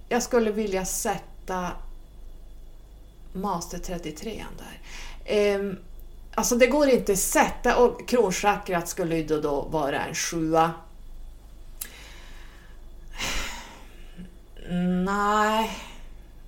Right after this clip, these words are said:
nej, inte hela vägen håller det. Så att man kan inte jämföra att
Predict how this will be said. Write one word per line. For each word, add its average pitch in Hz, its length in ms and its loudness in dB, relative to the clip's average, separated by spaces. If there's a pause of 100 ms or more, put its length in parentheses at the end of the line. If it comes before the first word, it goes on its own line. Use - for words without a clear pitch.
(120)
nej, 185 500 2
inte 180 340 -4
hela 156 300 -2
vägen 120 360 -6
håller 117 260 -4
det. 120 140 -4
Så 190 120 0
att 185 180 -2 (240)
man 233 160 2
kan 254 180 4
inte 254 280 0
jämföra 180 1120 4 (540)
att - 460 -2